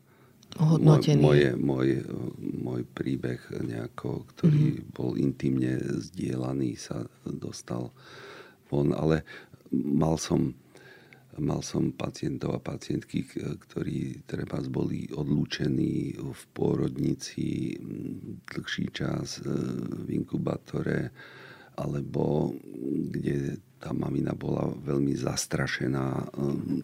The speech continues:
Speaker 2: tou situáciou pri, e,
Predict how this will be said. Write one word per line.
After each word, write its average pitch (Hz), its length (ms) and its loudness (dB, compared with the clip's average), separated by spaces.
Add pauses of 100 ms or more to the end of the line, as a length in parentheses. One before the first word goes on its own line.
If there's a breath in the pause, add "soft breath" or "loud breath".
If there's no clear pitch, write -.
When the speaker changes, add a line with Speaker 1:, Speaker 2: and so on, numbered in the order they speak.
(160)
Speaker 2:
tou 69 240 0
situáciou 65 1120 -2 (560 loud breath)
pri, 58 400 -4
e, - 240 -6